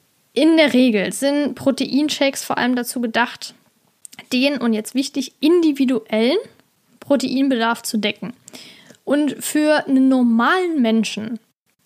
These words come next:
die jetzt, der jetzt nicht viel Sport macht,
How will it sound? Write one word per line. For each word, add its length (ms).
die 120
jetzt, 440
der 100
jetzt 200
nicht 180
viel 140
Sport 480
macht, 280